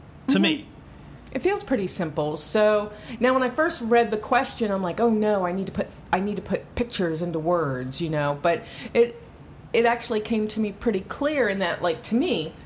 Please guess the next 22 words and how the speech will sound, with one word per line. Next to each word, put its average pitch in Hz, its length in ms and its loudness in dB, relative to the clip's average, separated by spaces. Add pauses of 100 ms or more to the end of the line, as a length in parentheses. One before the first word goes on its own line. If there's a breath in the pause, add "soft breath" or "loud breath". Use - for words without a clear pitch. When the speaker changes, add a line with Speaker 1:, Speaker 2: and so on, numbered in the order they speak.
(560 loud breath)
Speaker 2:
power 311 280 4
exchange 185 720 -4 (280)
is 202 420 0
the 190 100 0
generic 202 680 -2 (280)
umbrella. 175 500 0 (540)
Power 214 200 2
exchange 214 380 0
is 190 100 -6
what 185 240 0
all 185 100 0
this 185 160 -6
other 175 140 -2
stuff 156 300 -4
falls 156 260 -2
under. 139 320 -4 (300 loud breath)
Master, 165 320 -2
slave, 156 420 0
dom, 147 300 0
sub, 135 480 0
scening, 208 800 0 (380 loud breath)
um, 151 640 -2